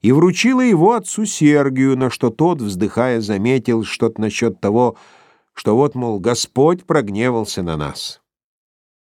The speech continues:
Вид при этом у отца Сергия был такой, что он прекрасно знает, почему именно прогневался Господь, но только не скажет.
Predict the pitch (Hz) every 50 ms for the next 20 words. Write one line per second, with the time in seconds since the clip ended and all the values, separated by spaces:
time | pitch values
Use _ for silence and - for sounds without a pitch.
0 | _ _ _ _ _ - - - 127 180 180 - - 123 113 98 87 - 87 80
1 | 82 80 80 - - - 85 - - 92 87 - 69 71 76 78 69 90 92 85
2 | - 76 67 - - 147 160 123 - - - 98 95 76 - - 76 - - -
3 | 135 131 - - - 123 110 85 - 64 71 87 113 131 139 135 113 - _ _
4 | _ _ _ _ _ _ _ _ _ _ _ - 95 92 - - 135 135 131 123
5 | 104 85 76 73 69 71 71 69 71 69 - - 78 78 82 92 95 78 65 71
6 | - - 80 69 73 82 - - - - 160 160 - - _ - - - - -
7 | - - - 98 123 127 - - - 71 64 60 - -